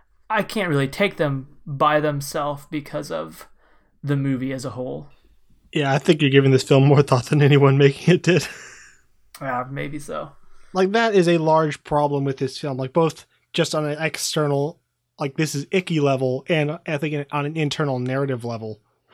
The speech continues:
Speaker 2: um, where it just makes the second main character, you know, kind of useless for most of the film. And it also, by, by <laughs> giving them literally,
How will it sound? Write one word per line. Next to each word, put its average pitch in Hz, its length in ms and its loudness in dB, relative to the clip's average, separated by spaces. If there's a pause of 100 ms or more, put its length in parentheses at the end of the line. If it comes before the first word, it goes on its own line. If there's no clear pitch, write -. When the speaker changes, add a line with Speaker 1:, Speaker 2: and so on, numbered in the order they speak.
(420)
Speaker 2:
um, 127 240 -6
where 127 120 -6
it 135 100 -4
just 135 200 -4
makes 139 500 -6
the 156 100 -6
second 135 200 -4
main 131 160 -2
character, 135 480 -2 (140)
you 127 120 -8
know, 123 140 -6
kind 139 240 -4
of 123 100 -6
useless 123 380 -6
for - 80 -10
most 123 220 -6
of - 60 -20
the 120 140 -12
film. 117 320 -8 (640)
And 135 160 -4 (120)
it 165 100 2
also, 156 340 2
by, 160 220 0
by 175 420 2 (120)
<laughs> 240 120 0
giving 208 280 4
them 170 180 2
literally, 160 580 2